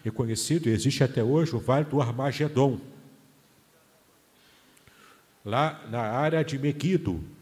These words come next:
na Terra Santa, em Jerusalém. Era um vale próprio para guerras.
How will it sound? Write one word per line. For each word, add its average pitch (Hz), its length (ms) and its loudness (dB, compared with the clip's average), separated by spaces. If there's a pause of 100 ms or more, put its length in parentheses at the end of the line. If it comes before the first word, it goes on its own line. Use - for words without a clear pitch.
na 107 140 -2
Terra 110 260 0
Santa, 123 420 2
em 113 80 4
Jerusalém. 120 720 2 (920)
Era 143 180 6
um 175 80 4
vale 165 320 4
próprio 165 440 4
para 170 160 4
guerras. 123 720 6